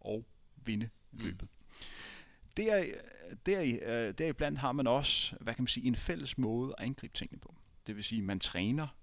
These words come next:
Speaker 1: øh, man træner efter den samme filosofi, og har de, de samme forpligtelser over for, for sponsorer. Tror du, at det kan være med til at løfte dansk løb endnu mere, hvis man indførte det?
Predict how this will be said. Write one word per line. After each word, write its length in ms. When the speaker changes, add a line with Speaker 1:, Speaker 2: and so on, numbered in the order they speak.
Speaker 1:
øh, 160
man 140
træner 320
efter 200
den 80
samme 240
filosofi, 580
og 120
har 240
de, 220
de 120
samme 320
forpligtelser 560
over 220
for, 420
for 160
sponsorer. 600
Tror 280
du, 240
at 140
det 80
kan 100
være 60
med 140
til 180
at 200
løfte 300
dansk 300
løb 200
endnu 180
mere, 220
hvis 200
man 160
indførte 300
det? 120